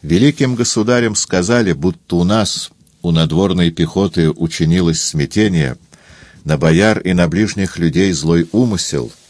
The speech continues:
и будто у нас из полку в полк идут тайные пересылки. Хотим приходить в Кремль с ружьём по-прежнему.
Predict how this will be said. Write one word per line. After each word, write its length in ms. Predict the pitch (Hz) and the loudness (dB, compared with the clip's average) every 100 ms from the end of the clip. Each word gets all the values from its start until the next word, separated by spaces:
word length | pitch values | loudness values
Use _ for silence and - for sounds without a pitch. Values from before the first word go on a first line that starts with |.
| - - - - - | -20 -20 -20 -20 -6
и 80 | 78 | -4
будто 440 | 76 101 - 98 | 0 -2 0 -2
у 180 | 95 98 | 0 0
нас 500 | 95 113 113 - - - - - - - - - | 2 2 0 -2 -6 -14 -20 -20 -20 -20 -20 -2
из 260 | 95 - | 0 0
полку 440 | - 98 92 - 110 | 0 0 0 0 -2
в 160 | - | -2
полк 380 | - 110 107 - | 0 2 2 2
идут 340 | 95 82 101 - | 0 2 0 0
тайные 440 | 104 98 90 87 | 0 2 2 2
пересылки. 800 | 82 85 80 - 117 95 - 71 65 _ _ _ _ _ _ _ _ _ - - - | 2 0 0 0 0 0 -4 -8 -8 _ _ _ _ _ _ _ _ _ -20 -20 -12
Хотим 420 | - 87 127 143 | 0 2 2 2
приходить 480 | 131 123 120 117 127 | 2 2 2 2 2
в 80 | - | -2
Кремль 480 | 92 123 120 110 - - | 0 2 2 0 -2 -14
с 140 | - - | -6 0
ружьём 480 | 92 87 90 110 | 0 2 0 0
по-прежнему. 720 | 98 95 104 98 80 71 62 | 0 -2 0 0 0 -4 -6